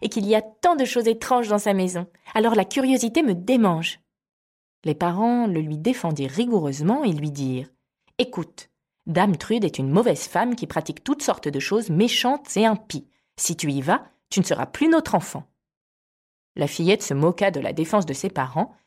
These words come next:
et alla quand même là-bas. Quand elle arriva chez Dame Trude, la vieille lui demanda : «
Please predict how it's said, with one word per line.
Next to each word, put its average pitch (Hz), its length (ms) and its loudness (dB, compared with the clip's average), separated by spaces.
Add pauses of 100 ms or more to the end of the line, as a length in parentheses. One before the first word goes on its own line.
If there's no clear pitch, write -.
(120)
et 160 160 4
alla 175 160 2
quand 151 160 0
même 202 200 4
là-bas. - 360 -4 (800)
Quand 185 180 0
elle 170 120 4
arriva 233 280 4
chez 233 160 0
Dame 143 240 0
Trude, 285 400 -2 (460)
la 147 80 0
vieille 190 260 2
lui 175 160 0
demanda : « 143 540 -2